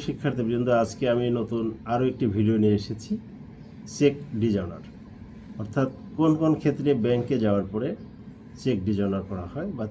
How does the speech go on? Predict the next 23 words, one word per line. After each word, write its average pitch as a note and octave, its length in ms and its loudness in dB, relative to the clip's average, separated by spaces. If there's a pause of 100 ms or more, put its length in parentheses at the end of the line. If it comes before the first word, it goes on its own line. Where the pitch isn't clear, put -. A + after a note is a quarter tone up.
চেক A#2 200 -2
থেকে A#2 180 -8
আপনাকে G#2 260 -2 (120)
টাকা G2+ 200 -2
প্রদান G2 320 -4 (100)
করবেন A#2 380 2
না। D#3 60 -4 (540)
তা - 140 -8
আমি C3+ 120 4
বিষয়গুলো F3+ 380 -2 (100)
সংক্ষেপে C3 320 -2
তুলে G2+ 220 -2
ধরার F#2 320 -4
চেষ্টা G2+ 260 -6
করছি। F#2 340 -12 (760)
অ্যাকাউন্টে D#3 420 2
যদি D3 220 -2
পর্যাপ্ত G#2+ 380 -2 (120)
টাকা G#2 240 -4
না F#2+ 120 -4
থাকে, G#2+ 260 -6 (680)
কথায় D#3+ 460 0 (280)
এবং B2+ 260 2